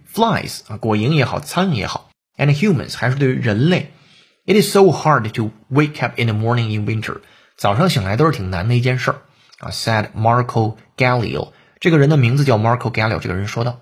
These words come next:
这人是谁呢？后面加头衔儿，Associate Professor of Neurobiology in the Weinberg College of Arts and Sciences，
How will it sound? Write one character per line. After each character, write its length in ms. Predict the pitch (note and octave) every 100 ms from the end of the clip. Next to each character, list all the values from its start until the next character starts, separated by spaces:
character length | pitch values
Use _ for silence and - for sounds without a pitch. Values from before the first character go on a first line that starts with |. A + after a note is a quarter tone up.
| _
这 120 | C#3+
人 140 | C3+ D3
是 200 | E3+ E3
谁 140 | A2
呢？ 80 | A2
后 80 | A2+
面 100 | G2+
加 120 | G#2
头 160 | - G#2+
衔 140 | F#2+
儿， 80 | -
Associate 640 | A2+ G#2+ - D3 D3 A#2+ A#2+
Professor 580 | A2+ G#2+ C3 C#3+ A#2 G#2+
of 160 | G#2 - - - -
Neurobiology 1160 | A#2+ B2 A#2+ A2 G#2+ G#2+ A2 A2 E2+ F2+ G2+
in 100 | G2+
the 160 | F#2+ G2 - _ B2
Weinberg 480 | C#3+ C#3+ A#2+ A2+
College 400 | - B2 C3 G2+
of 120 | G#2 -
Arts 300 | G#2 G#2+ -
and 180 | G2
Sciences， 560 | G2 F#2 F#2+ F2+ C2